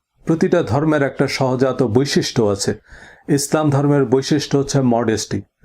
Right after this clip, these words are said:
বিনয়, ভদ্রতা, শিষ্টাচার। তার মানে বিনয়, ভদ্রতা, শিষ্টাচার যার মধ্যে নাই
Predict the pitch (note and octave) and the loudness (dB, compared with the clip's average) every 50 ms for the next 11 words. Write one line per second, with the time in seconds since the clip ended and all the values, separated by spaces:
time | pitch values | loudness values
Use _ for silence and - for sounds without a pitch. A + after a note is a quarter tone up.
0 | _ - _ _ _ - G#2 G#2 C#3 C#3+ D3 C3+ B2+ A#2 A2 G#2 F#2+ - - - | _ -20 _ _ _ -4 0 2 2 2 2 0 0 0 -2 0 0 0 -2 0
1 | B2 A#2+ C#3 B2+ - A#2+ A2 G2 - - D#3 - - - - A#2 G#2+ - G2+ F#2 | 0 0 0 0 0 0 -2 -2 -2 -2 -4 -4 -2 -2 -4 -4 -2 -2 -2 -4
2 | - - _ _ _ _ - - - - - - - - - D3 C#3+ D3+ E3 F3 | -4 -6 _ _ _ _ -20 -20 -20 -20 -20 -20 -12 -4 -2 0 0 0 0 0
3 | F3+ E3 C#3+ A#2+ G#2+ C#3 C#3+ D#3 D#3 D3 D3 C3+ G2+ A2+ B2 C3 B2+ C#3 D3+ D3 | 0 0 -2 0 0 0 2 2 2 0 0 0 -2 -2 -4 -2 0 -2 0 0
4 | D3+ C#3+ B2+ - - C#3+ C3+ - - D#3 D3 A#2+ D3 C#3+ C3+ B2 B2 C3 B2+ B2 | 0 -2 -2 -2 -4 -4 -4 -2 -2 -2 0 0 0 0 0 0 0 0 0 0
5 | B2+ C3+ C3+ A2+ A2 C3+ C#3 C3+ B2 B2 B2 A#2 G2+ G#2 | 0 0 0 0 -2 0 0 0 0 0 0 -2 -4 -4